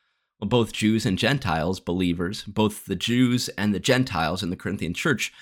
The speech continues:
they would see this as wrong. The Jewish believers here, they would see, they would look at, like, Leviticus eighteen eight that says,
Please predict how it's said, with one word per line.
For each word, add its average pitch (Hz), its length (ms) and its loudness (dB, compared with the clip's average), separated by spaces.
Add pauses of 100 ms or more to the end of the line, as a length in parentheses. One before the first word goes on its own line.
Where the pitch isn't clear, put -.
they 175 100 2
would 214 140 6
see - 220 0
this 135 200 -2
as 95 160 -2
wrong. 67 360 -4 (640)
The 127 80 10
Jewish 165 320 8
believers 131 420 4
here, 135 240 4
they 123 140 4
would 113 160 2
see, 117 420 0 (220)
they 113 100 4
would 117 140 4
look 110 200 2
at, 92 220 2
like, 85 220 2
Leviticus 110 580 4
eighteen 104 380 0
eight 90 220 2
that 69 120 -6
says, 85 320 2